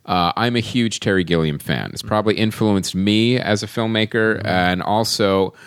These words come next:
Speaker 1: I've loved his movies for years and years and years. I think Brazil is probably one of the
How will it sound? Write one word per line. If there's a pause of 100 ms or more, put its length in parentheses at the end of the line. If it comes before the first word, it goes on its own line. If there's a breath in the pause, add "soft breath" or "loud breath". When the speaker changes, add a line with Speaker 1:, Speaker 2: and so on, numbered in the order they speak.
(180 loud breath)
Speaker 1:
I've
loved
his
movies
for
years
and
years
and
years.
I
think
Brazil
is
probably
one
of
the